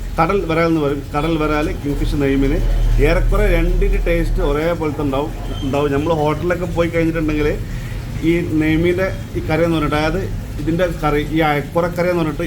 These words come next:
ഇത് എന്ത് ചെയ്യും, നമുക്ക് സ്കിന്നൊക്കെ എടുത്തിട്ട് ക്യൂബ് പീസൊക്കെ ആക്കി തന്നാൽ നമുക്ക് അറിയാൻ പറ്റില്ല. രണ്ട് മീനും ഏറെക്കുറെ ഒരേ ടേസ്റ്റ് ഉണ്ടാവും. വില വ്യത്യാസമുണ്ട്. ഇപ്പോഴത്തെ വില, ഇന്ന് നല്ല വിലയാണ് മീനിന്. ഇന്നത്തെ ഡേറ്റ്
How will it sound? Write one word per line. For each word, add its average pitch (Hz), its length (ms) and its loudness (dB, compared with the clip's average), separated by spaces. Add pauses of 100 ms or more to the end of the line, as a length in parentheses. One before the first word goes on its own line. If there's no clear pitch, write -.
ഇത് 135 180 -2
എന്ത് 143 140 0
ചെയ്യും, 139 200 2
നമുക്ക് 123 220 -2 (440)
സ്കിന്നൊക്കെ 165 420 2
എടുത്തിട്ട് 160 320 -2 (100)
ക്യൂബ് 147 200 0
പീസൊക്കെ 156 240 0
ആക്കി 147 160 -2
തന്നാൽ 143 180 2
നമുക്ക് 135 220 2
അറിയാൻ 147 200 0
പറ്റില്ല. 127 240 -2 (480)
രണ്ട് 151 220 2 (100)
മീനും 156 260 2 (200)
ഏറെക്കുറെ 143 420 0
ഒരേ 135 120 2 (140)
ടേസ്റ്റ് 127 280 -2
ഉണ്ടാവും. 123 220 -2 (120)
വില 139 160 2
വ്യത്യാസമുണ്ട്. 160 520 0 (520)
ഇപ്പോഴത്തെ 202 340 0
വില, 165 120 4 (300)
ഇന്ന് 165 240 0
നല്ല 160 280 0
വിലയാണ് 156 260 0 (180)
മീനിന്. 139 300 0 (120)
ഇന്നത്തെ 147 240 -2 (1000)
ഡേറ്റ് 147 320 0